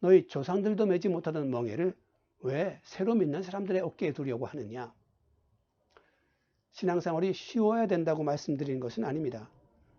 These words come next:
다만 어떤 형식과 규례를 정하고 어떤 기준을 정하고 거기에 미치지 못하면 "진짜 믿음 아니다, 믿음이 시원치 않다" 이렇게 딱지를 붙이고 점수를 매기는 일은 없어야 된다고 말하고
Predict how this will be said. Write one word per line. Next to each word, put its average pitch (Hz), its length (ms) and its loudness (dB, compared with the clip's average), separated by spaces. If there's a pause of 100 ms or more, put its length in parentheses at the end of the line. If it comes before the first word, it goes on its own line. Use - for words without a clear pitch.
다만 165 380 0 (300)
어떤 165 300 -2
형식과 180 760 0 (720)
규례를 175 320 4
정하고 135 480 -2 (280)
어떤 165 400 2
기준을 196 400 4
정하고 156 520 2 (580)
거기에 185 320 4
미치지 214 340 4
못하면 160 580 -2 (520)
"진짜 190 260 2
믿음 196 240 4
아니다, 190 440 0 (320)
믿음이 185 280 2
시원치 202 340 0
않다" 185 380 2 (200)
이렇게 180 500 4 (300)
딱지를 233 360 2
붙이고 165 480 -4 (160)
점수를 190 460 0
매기는 160 460 0
일은 120 380 -6 (440)
없어야 170 360 0
된다고 156 340 -2
말하고 113 480 -10